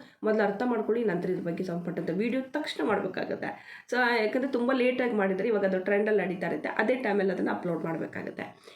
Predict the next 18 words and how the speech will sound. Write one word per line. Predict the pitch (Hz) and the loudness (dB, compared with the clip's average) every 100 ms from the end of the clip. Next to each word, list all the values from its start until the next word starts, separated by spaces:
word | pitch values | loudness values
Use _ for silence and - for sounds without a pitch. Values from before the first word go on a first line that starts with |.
| - 294 | -6 -2
So | |
ಈ | 277 285 | 0 2
ರೀತಿ | 285 262 | 0 0
ನೀವು | 247 247 | 2 2
ಮಧ್ಯ | 196 190 | 2 2
ಮಧ್ಯದಲ್ಲಿ | 208 190 185 226 | 2 2 0 0
ಕೆಲವೊಂದು, | 233 185 190 254 302 | 0 2 2 0 -2
ಆ, | - - | -8 -6
ಶಾರ್ಟ್ | 233 254 254 | -2 0 0
ವಿಡಿಯೋ | 247 220 208 | 0 2 4
ಅಂತಾನೆ | 196 190 | 4 2
ಹಾಕ್ಬಿಟ್ಟು, | 196 185 185 190 277 | 2 0 -2 -2 0
ಹಾಕ್ಬಿಟ್ರೆ | 220 190 196 196 339 - - | 0 0 -2 -2 -2 -4 -4
so | 233 240 | -2 0
ತುಂಬ | 233 | 0
ಚೆನ್ನಾಗಿ | 226 208 190 190 | 0 2 2 2
ನಿಮ್ಗೆ | 180 180 | 2 0
ಏನಾಗುತ್ತೆ, | 175 175 - | 0 0 -2